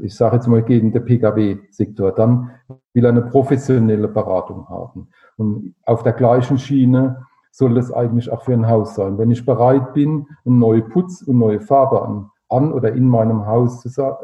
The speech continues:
zu, ähm, beauftragen, und dann sind es, ich werfe jetzt mal einfach eine Zahl in den Raum, wenn das da um zehn oder zwanzigtausend Euro geht, und dann denke ich, dass der Kunde bei einer sehr guten Beratung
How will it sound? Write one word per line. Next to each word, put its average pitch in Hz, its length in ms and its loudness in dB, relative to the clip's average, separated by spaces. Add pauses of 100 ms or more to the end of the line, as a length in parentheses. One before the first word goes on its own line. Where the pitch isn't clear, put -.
zu, 120 480 -2 (380)
ähm, 113 460 2
beauftragen, 131 1040 0 (280)
und 123 140 0
dann 117 180 0
sind 135 260 0
es, 131 300 -4
ich - 160 -14
werfe 139 220 2
jetzt - 120 -6
mal 123 220 2
einfach 127 320 0
eine 113 200 2
Zahl 117 360 2
in 131 80 2
den 131 140 2
Raum, 127 440 0 (300)
wenn 117 180 2
das 117 180 -2
da 123 100 0
um 120 260 0
zehn 127 320 2
oder 117 180 0
zwanzigtausend 123 760 0
Euro 123 420 0
geht, 131 300 -2 (480)
und 113 200 -2
dann 131 360 2 (400)
denke 127 260 2
ich, 127 140 -4
dass 120 240 -2
der 113 240 2
Kunde 151 680 0 (300)
bei 123 160 2
einer 113 360 2 (120)
sehr 143 260 2
guten 139 340 -2
Beratung 117 800 0